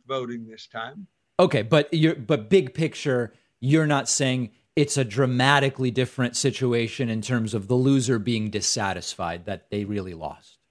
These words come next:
Speaker 1: No, I mean, nineteen sixty was a, was a, crazy election, great questions about it. Every, every election that,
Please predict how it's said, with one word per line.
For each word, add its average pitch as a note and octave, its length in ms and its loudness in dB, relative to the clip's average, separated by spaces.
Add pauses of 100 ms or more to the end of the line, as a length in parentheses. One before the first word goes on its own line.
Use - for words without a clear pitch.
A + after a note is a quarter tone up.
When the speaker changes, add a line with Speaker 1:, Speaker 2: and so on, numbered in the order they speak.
(320)
Speaker 1:
No, G3 220 0
I G3 120 2
mean, F#3+ 220 0
nineteen G3+ 520 -2
sixty F3 840 -8
was D3+ 320 -4
a, C3+ 320 -2
was C#3 240 -6
a, B2+ 320 -4 (400)
crazy G3+ 560 -2
election, E3 800 -4
great F3 420 -6
questions D#3 560 -8
about C#3 420 -4
it. C#3+ 240 -6
Every, A#3+ 440 -6
every A3 260 -4
election A3+ 640 -6
that, B2 300 -6